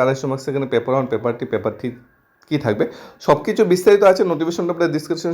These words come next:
শেয়ার করে দেবো, সেখান থেকে তোমরা আরও বিস্তারিত দেখে নিতে পারো। টিপিএসসির অধীনে সবচেয়ে বড় এক নিয়োগ মিসেলেনিয়াস কম্বাইন, এখানে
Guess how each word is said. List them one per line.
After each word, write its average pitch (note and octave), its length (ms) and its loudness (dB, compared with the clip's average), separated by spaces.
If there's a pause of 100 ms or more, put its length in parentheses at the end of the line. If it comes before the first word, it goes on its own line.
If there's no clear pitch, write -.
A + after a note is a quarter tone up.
শেয়ার C3+ 240 2
করে D#3+ 180 6
দেবো, E3+ 200 -2
সেখান B2+ 240 -2
থেকে C3+ 160 -2
তোমরা C3 200 -2
আরও B2 120 0 (100)
বিস্তারিত C3+ 300 -2 (140)
দেখে A#2 200 -2
নিতে C#3 180 -4
পারো। C#3+ 140 0 (440)
টিপিএসসির G3+ 520 4
অধীনে G3 220 2 (840)
সবচেয়ে D3 380 4
বড় G3+ 160 6
এক F#3+ 120 -6
নিয়োগ E3+ 160 -2 (300)
মিসেলেনিয়াস E3+ 460 0 (100)
কম্বাইন, D3 320 4 (640)
এখানে C3+ 140 2